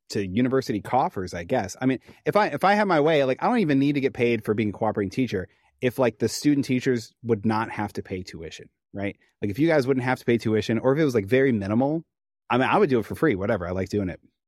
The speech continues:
But it just burns me up that you guys pay several thousand dollars, but it doesn't go anywhere, right?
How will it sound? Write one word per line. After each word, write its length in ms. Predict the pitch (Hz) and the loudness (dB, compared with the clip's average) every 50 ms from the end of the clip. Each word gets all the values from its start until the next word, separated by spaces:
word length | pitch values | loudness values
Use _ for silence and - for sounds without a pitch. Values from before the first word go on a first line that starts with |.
| _ _ _ _ - | _ _ _ _ -2
But 100 | 139 139 | 0 2
it 20 | |
just 180 | 156 151 123 113 | 2 2 2 4
burns 280 | 139 151 165 156 - | 4 4 4 2 2
me 100 | 147 147 | 2 0
up 120 | 170 - - | 0 2 0
that 60 | 120 | 0
you 80 | 120 | 2
guys 180 | 117 127 120 110 | 2 2 2 0
pay 280 | - - - 147 131 110 | -2 -2 0 2 2 0
several 600 | - - - - - 175 165 170 156 139 123 113 | 0 -4 -10 -4 -2 -2 0 2 2 2 0 0
thousand 480 | - - 127 127 131 131 113 107 98 95 | 0 0 0 2 2 2 0 -2 0 2
dollars, 600 | 113 113 123 139 143 104 82 82 85 - - - _ _ _ _ _ _ _ _ _ | 2 2 2 0 0 -2 -4 -6 -8 -12 -16 -18 _ _ _ _ _ _ _ _ _
but 120 | - 131 139 | -2 -2 2
it 20 | |
doesn't 240 | 139 151 131 117 104 | 2 2 0 0 0
go 180 | 139 147 185 | 0 0 2
anywhere, 520 | 208 151 101 80 87 69 - 50 - - - _ _ _ _ - | 2 0 -2 -2 -6 -10 -10 -12 -14 -18 -20 _ _ _ _ -2
right? 280 | 104 110 120 120 - | 2 2 2 0 -2